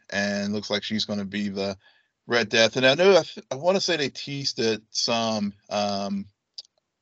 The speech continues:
last season or, or, or, yeah, during the, um, during the, uh,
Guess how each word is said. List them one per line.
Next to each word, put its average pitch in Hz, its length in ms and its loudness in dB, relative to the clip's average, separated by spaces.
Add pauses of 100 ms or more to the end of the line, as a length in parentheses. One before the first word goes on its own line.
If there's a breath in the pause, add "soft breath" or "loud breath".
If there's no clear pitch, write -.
(540)
last 107 440 2
season 123 500 -2
or, 104 360 -2 (280)
or, 98 220 -12 (1300)
or, 98 300 -6 (200)
yeah, 143 220 8
during 117 320 0
the, 107 260 -2
um, 98 360 -4 (760 loud breath)
during 113 240 -2
the, 110 180 2
uh, 101 140 0